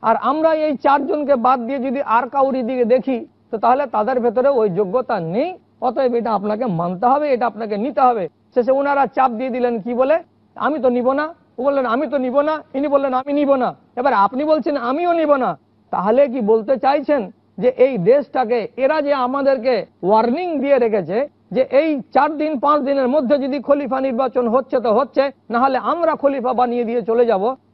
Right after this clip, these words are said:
তো আপনি কি এই দেশটাকে দেউলিয়া বানিয়ে দেবেন? এই দেশটাকে কি এই সমস্ত নালায়েক মানুষের হাতে তুলে দিয়ে মুসলমানদের জন্য অশান্তিকে ডেকে নিয়ে আসবেন? তাতে কি আপনি শরিকদার হবেন বলছেন?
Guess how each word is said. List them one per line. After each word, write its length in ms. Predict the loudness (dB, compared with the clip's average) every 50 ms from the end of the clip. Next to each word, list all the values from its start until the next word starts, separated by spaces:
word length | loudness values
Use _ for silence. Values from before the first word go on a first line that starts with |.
| _ _
তো 60 | -10 -4
আপনি 380 | -2 -2 -2 -2 -4 -6 -4 -4
কি 240 | -2 -4 -4 -4 -6 _
এই 160 | -2 -2 -2 -2
দেশটাকে 640 | -2 -4 -4 -4 -2 -2 -2 0 0 0 -2 -2 -6 _ _ _ _ _ _ _ -16
দেউলিয়া 560 | -8 -2 2 2 4 4 4 4 4 2 2
বানিয়ে 340 | 0 0 0 0 -2 -2 -2
দেবেন? 380 | -2 -2 0 0 0 -2 -4 -6 -12 _ _ _ _ _ _ _ _ _ _ _ _ 2
এই 140 | 2 2 4
দেশটাকে 560 | 4 2 0 0 0 -2 -2 0 0 -2 -2
কি 280 | -2 -2 -4 -4 -6 -8 _ _ _
এই 180 | 0 0 0 0
সমস্ত 400 | -2 -2 0 -2 -2 0 2 2
নালায়েক 640 | 2 2 0 0 0 2 2 4 4 2 0 0 -2
মানুষের 400 | -4 -4 -2 -2 -2 0 0 0
হাতে 300 | 0 0 0 2 2 0
তুলে 280 | 0 0 0 0 2
দিয়ে 320 | 2 2 2 2 0 0 -2 -6 _ _ _ _ -6
মুসলমানদের 680 | -2 0 2 2 2 2 0 0 2 2 2 2 2
জন্য 320 | 2 2 2 2 2 0 -2 -4 _ -6
অশান্তিকে 680 | -4 -2 -2 0 0 0 0 0 0 -2 -2 0 0 0
ডেকে 340 | 2 2 0 0 2 0 -2
নিয়ে 240 | 0 -2 -2 -2 -2
আসবেন? 400 | -2 -2 -2 0 0 0 0 0 -4 _ _ _
তাতে 220 | -4 -2 0 0 0
কি 100 | 0 2
আপনি 300 | 0 0 0 -2 -6 -4 0
শরিকদার 460 | 0 0 0 0 -2 -2 -2 0 0
হবেন 280 | 0 0 -2 -2 -2 -2
বলছেন? 420 | -2 -2 -2 0 -2 -2 -2 -4